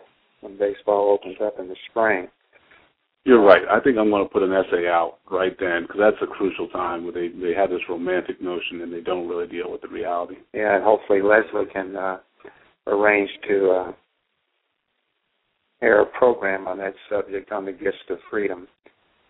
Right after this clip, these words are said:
Speaker 1: I'd like to
Speaker 2: Well,
Speaker 1: remind
Speaker 2: you
Speaker 1: our
Speaker 2: guys do
Speaker 1: listeners
Speaker 2: brilliant
Speaker 1: that
Speaker 2: work. I'd love everything you guys,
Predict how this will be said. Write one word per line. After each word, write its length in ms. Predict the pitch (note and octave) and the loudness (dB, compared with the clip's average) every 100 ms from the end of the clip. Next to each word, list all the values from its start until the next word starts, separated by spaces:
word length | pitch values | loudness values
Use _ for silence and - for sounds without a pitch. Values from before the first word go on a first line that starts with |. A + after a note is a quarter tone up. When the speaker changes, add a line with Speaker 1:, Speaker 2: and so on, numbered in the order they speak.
| _ _ _ - | _ _ _ -2
Speaker 1:
I'd 40 | |
like 160 | A#2+ A#2+ | 0 2
to 80 | A#2 | 2
Speaker 2:
Well, 100 | A2 | 6
Speaker 1:
remind 260 | A#2+ A#2+ | 6 8
Speaker 2:
you 60 | B2+ | 8
Speaker 1:
our 80 | A#2 | 6
Speaker 2:
guys 100 | A2+ | 4
do 40 | |
Speaker 1:
listeners 140 | F#2+ A2 | 0 4
Speaker 2:
brilliant 300 | A2 G2+ F2 | 4 4 -2
Speaker 1:
that 80 | G2 | -2
Speaker 2:
work. 160 | F2+ F#2 | -2 0
I'd 140 | F#2+ | -2
love 520 | F#2 G2+ A2 G#2 F2 | 0 4 6 4 0
everything 360 | G2 F#2+ F#2 F#2 | -4 -4 -6 -8
you 140 | F#2 | -6
guys, 200 | F#2 F2+ | -6 -6